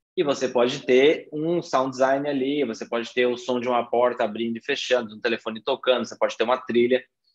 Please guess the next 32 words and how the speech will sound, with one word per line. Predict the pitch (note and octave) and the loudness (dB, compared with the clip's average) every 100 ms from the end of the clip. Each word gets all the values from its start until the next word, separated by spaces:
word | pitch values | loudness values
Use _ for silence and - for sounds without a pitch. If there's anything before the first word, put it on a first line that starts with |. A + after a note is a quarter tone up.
| _ _ _ - | _ _ _ 0
Mas | C3 | 2
quando | D#3+ D#3+ | 4 4
você | F#3 | 4
fala | E3+ D3+ | 4 4
de | D3+ | 2
um | |
audiobook, | C#3+ B2 G#2+ D3+ A3 - B2+ | 2 0 -2 -2 -2 -6 -8
por | A#2+ | -6
exemplo, | A2 C3+ D#3+ | -4 -4 -6
você | D#3 - D#3+ | -8 -8 0
só | G3 G3 | 2 2
tem | G3 G3 | 2 2
aquela | A3 G3+ G3+ | 2 4 4
voz | F3+ C3 C3+ C3+ | 4 4 4 2
que | - | -2
vai | C#3 C#3+ C#3+ | 2 2 0
guiar | D#3+ C#3+ C3+ E3+ | -2 2 4 4
o | E3+ | 0
usuário | D#3+ D3 C3 C3 C#3 | -4 -4 -4 -2 -6
e | |
contar | C#3 B2+ C3+ | -12 -4 -2
uma | C#3 | -2
história | - B2 B2 C3 | -4 -2 -2 -4
por | - C3 | -6 -4
oito | A#2+ C#3 C#3 B2+ | -2 -2 -2 0
horas, | A2+ A2+ A2 G#2 | 2 2 0 -2
dez | A2+ C3 B2 G#2+ | -2 0 -2 0
horas, | G#2+ G#2+ - - | 0 0 -6 -10
quinze | C#3+ C#3+ B2 A#2 | -4 -2 0 4
horas, | A2 A2 A2 G2+ | 6 6 2 -2
vinte | G#2+ C3+ D3 - | 0 0 0 2
horas. | A2+ G#2+ G#2 | 6 6 4